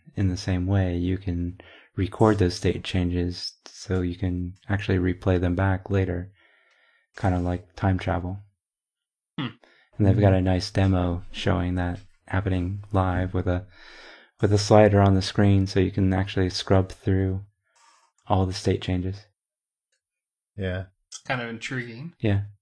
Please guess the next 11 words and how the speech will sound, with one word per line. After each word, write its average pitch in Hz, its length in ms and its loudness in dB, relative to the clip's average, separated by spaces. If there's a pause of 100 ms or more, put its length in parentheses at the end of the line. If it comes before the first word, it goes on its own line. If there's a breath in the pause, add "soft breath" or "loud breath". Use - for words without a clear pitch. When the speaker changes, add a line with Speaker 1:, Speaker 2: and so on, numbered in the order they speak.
(2250)
Speaker 2:
Yeah, 104 180 0
I - 20 2
have 143 260 -2 (500)
every 113 240 0
intention 104 440 -2
of 90 80 -8
checking 95 360 -6
that 90 140 -6
out 92 260 -8 (1080)
pretty 92 160 -10
soon. 92 480 -10